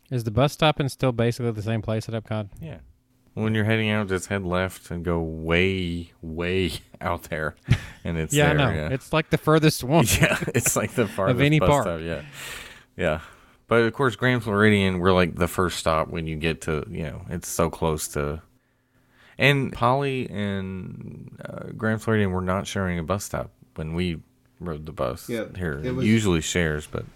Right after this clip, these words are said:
Speaker 3: they were not sharing.
Speaker 2: they
Speaker 1: I
Speaker 2: had,
Speaker 1: was gonna say,
Speaker 2: they
Speaker 1: the,
Speaker 2: had
Speaker 1: the,
Speaker 2: separate.
Speaker 1: the bus stop at Epcot is so far away from Epcot, you don't even feel like you're in Epcot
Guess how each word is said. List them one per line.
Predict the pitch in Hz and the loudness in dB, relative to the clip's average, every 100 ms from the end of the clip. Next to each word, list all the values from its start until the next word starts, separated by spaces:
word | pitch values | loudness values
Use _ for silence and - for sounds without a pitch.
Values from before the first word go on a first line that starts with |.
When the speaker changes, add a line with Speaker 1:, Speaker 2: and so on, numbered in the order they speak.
| - | -12
Speaker 3:
they | 110 | -8
were | 104 | -8
not | 95 - | -8 -10
sharing. | - - - | -12 -14 -10
Speaker 2:
they | 90 | -4
Speaker 1:
I | |
Speaker 2:
had, | 117 | -2
Speaker 1:
was | |
gonna | 170 | 0
say, | 156 160 | 2 2
Speaker 2:
they | 127 | 2
Speaker 1:
the, | 85 | 2
Speaker 2:
had | 80 | 0
Speaker 1:
the, | |
Speaker 2:
separate. | - 80 - | 0 -2 0
Speaker 1:
the | 123 | -2
bus | 120 175 | 2 2
stop | - 190 185 | 2 2 2
at | 143 | 4
Epcot | 131 156 - 156 156 | 2 0 0 0 0
is | 120 | -4
so | - 135 143 | -2 0 0
far | - 135 | 2 2
away | 123 123 | 4 2
from | - 123 | 0 -4
Epcot, | 127 - 139 - | -4 -2 -2 -2
you | 127 | -2
don't | 139 | 0
even | 143 | 0
feel | - 139 | -2 0
like | 131 123 | 0 0
you're | 120 | -2
in | 110 | -2
Epcot | 117 - - - | -2 -6 -16 -18